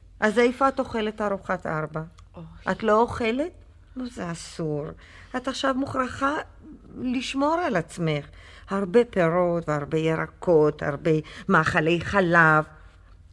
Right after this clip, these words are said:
Speaker 1: גבינה לבנה את אוהבת? גבינה. הקלציום הוא מאוד חשוב במצב הזה.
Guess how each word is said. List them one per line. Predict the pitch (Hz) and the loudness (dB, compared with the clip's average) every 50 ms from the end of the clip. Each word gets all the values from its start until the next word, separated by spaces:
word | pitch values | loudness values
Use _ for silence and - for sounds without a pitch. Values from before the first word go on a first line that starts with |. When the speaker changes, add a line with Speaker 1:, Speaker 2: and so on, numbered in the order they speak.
| - - 247 | -14 -12 -10
Speaker 1:
גבינה | 202 202 196 240 226 226 214 202 | -8 -4 -2 0 2 2 2 2
לבנה | 185 175 160 180 185 175 175 160 151 147 | 2 0 -2 -2 -2 -2 -2 -2 -4 -4
את | 147 - | -6 -6
אוהבת? | 175 151 170 190 196 208 277 311 - - - - - - - - | -6 -4 -4 -4 -4 -4 -6 -6 -8 -12 -20 -20 -20 -20 -16 -12
גבינה. | - 269 302 392 403 403 415 392 320 233 - - - - - - - - - - - | -6 -2 0 0 0 0 -2 -4 -6 -8 -12 -16 -20 -20 -20 -20 -20 -20 -20 -14 -12
הקלציום | - 196 - - 269 285 302 302 - - 320 294 | -10 -10 -4 0 0 0 0 0 -2 -2 -2 0
הוא | 285 269 262 254 247 | 2 2 2 2 2
מאוד | 240 247 240 - 269 302 - | 2 2 0 0 -2 -2 -2
חשוב | - 302 330 - - - 311 320 311 294 226 185 156 131 110 135 143 135 - - 160 156 | -4 -6 -6 -6 -4 -2 -2 -2 -2 -4 -6 -8 -8 -10 -10 -12 -12 -14 -12 -10 -2 2
במצב | 156 147 143 147 156 156 - 156 131 131 143 | 2 2 2 2 -2 -2 -4 -6 -4 -4 -4
הזה. | 135 123 135 135 | -6 -6 -6 -8